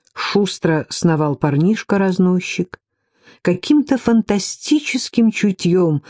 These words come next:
угадав в Брагине русского, он на русском же языке вполне отчётливо предложил: «Пиво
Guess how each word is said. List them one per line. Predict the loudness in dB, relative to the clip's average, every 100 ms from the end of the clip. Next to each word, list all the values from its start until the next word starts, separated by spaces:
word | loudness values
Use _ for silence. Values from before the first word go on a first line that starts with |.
| -8
угадав | -2 0 2 0 0
в | 0
Брагине | 0 2 2 2 2 2
русского, | 2 2 0 -4 -2 0 0 -2 -8 _ _ _ -20 -4
он | 0 2 2
на | 2 2 2
русском | 2 2 0 0 0 2
же | 0
языке | 0 -2 -2 0
вполне | -2 -2 0 2 2 0
отчётливо | -2 -2 0 0 0
предложил: | 0 0 2 0 0 0 -2 -6 _ _ _ _ _ _ _ _ _ 0
«Пиво | 2 2 0 -4